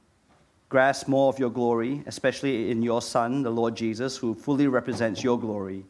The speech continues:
we pray that you will grow our value of Jesus, that we might grow in our desire to hear him, to receive his words with faith,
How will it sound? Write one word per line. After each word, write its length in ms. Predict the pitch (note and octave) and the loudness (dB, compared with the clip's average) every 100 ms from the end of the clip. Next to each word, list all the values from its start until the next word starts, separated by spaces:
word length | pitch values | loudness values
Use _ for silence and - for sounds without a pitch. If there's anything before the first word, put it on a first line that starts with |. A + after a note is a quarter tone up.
| _ _ _ _ _ _ - _ _ _ _ | _ _ _ _ _ _ -20 _ _ _ _
we 180 | C#3+ D3+ | 6 6
pray 320 | D#3 C3+ A2 | 6 2 2
that 140 | G#2 G#2 | 0 -2
you 140 | A#2 | 0
will 120 | A2 | -2
grow 560 | A2 B2 B2 B2 D3+ F#3+ - _ _ _ _ - | 0 2 4 2 0 -4 -10 _ _ _ _ -2
our 180 | A2 | 0
value 380 | G#2+ A#2+ B2+ C3 | 2 2 2 0
of 100 | A#2+ | -2
Jesus, 680 | G2+ G2+ F#2+ F#2+ F#2+ - - _ _ _ _ _ - | -4 -8 -8 -12 -14 -16 -16 _ _ _ _ _ -4
that 100 | A#2+ | 0
we 80 | A#2+ | 2
might 260 | A2 G2+ | 0 -2
grow 600 | - B2 A#2 A#2 B2+ D3+ - | 0 0 2 2 0 -2 -6
in 100 | A2+ | -4
our 60 | |
desire 360 | A2 G2 G#2+ G#2+ | -4 0 0 0
to 140 | - | -2
hear 480 | A2 - D3 C#3+ C#3 | -10 -6 -2 2 2
him, 400 | - A2 F#2+ F#2+ - _ _ _ _ _ _ | 0 -6 -6 -10 -16 _ _ _ _ _ _
to 80 | - | -2
receive 500 | A#2+ A#2 D3 C#3+ C#3 | 0 0 2 4 2
his 300 | C#3+ D#3+ - | 0 -4 -2
words 320 | A#2+ A2+ G#2+ | -2 -2 -2
with 120 | A2 G2+ | -6 -6
faith, 600 | - B2+ E3 - - | -4 -4 -4 -10 -20